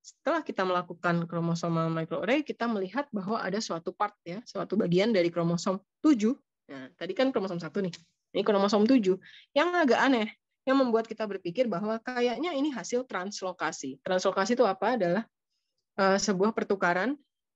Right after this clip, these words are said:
posisi bagian-bagian kromosom yang terjadi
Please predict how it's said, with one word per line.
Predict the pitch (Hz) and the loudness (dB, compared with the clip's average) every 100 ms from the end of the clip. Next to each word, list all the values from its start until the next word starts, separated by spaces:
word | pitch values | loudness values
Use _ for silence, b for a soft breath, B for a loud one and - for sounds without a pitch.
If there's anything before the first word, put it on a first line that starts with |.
| - | -4
posisi | 202 196 196 - 233 240 | -2 -2 -8 -4 -4 -4
bagian-bagian | 233 180 180 185 180 175 175 175 | -2 -2 0 0 0 -2 -2 -4
kromosom | 175 170 - 233 285 _ _ 226 | -4 -4 -4 -4 -4 _ _ -4
yang | 214 | -4
terjadi | 214 190 180 165 220 | -4 -2 -2 0 -4